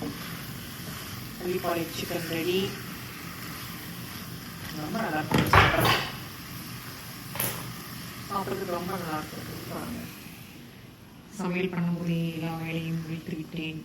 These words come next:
இனி போய் சாப்பிட வேண்டியதுதான். பாத்திரம் இதெல்லாம் கழுவி வச்சுட்டு நான் தான் குளிக்கணும்.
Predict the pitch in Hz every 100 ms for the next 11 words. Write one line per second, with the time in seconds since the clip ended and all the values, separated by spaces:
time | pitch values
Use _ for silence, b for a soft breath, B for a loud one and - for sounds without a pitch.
0 | - 175 160 151 170 170 170 160 165 170
1 | 156 156 151 160 - - - - - -
2 | - - - - - - - - 170 170
3 | 170 170 170 165 170 170 160 160 151 -
4 | 175 165 156 170 156 147 - -